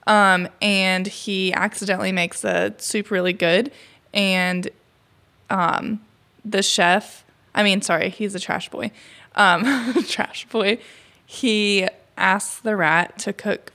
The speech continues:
for him, with him. And so then they, um, journey along cooking together and just trying to, you know,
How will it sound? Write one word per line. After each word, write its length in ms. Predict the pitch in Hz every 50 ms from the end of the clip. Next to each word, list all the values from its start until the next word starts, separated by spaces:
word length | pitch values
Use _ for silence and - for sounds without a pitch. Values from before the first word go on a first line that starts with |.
| _ _
for 260 | - - - - -
him, 460 | 180 185 - - - - - 247 226
with 200 | 226 196 196 190
him. 280 | - - - - 220 226 - - - - - - _ -
And 180 | 214 220 208
so 220 | - 202 185 180 180
then 500 | 208 226 254 247 247 247 240 240 233 - - _ _ _ _ -
they, 600 | 196 196 185 185 185 185 180 180 180 180 - - - _ _ _ _ _ _ _ _ _ _ _ _ _ _
um, 480 | - 202 190 202 190 - - - 214 202 - - _ _ _ _ _ -
journey 400 | 214 - 220 202 196 202 208 214
along 540 | 208 202 190 170 160 165 170 180 190 196 202 - _ _ _ _ _ _ _ _ _ -
cooking 400 | - 233 220 220 220 214 220 208
together 680 | - - 233 214 190 180 175 175 170 160 156 160 190 - - _ _ _ _ _ _
and 640 | - 196 196 185 180 175 170 170 170 170 175 - - - _ _ _ _ _ _ _ _
just 300 | - - 196 196 - -
trying 300 | - - - 185 190 190 196
to, 340 | 196 180 175 175 180 202 185 - _ _ _ _ _ _ _
you 120 | - 240 226
know, 320 | 202 196 - - 214 214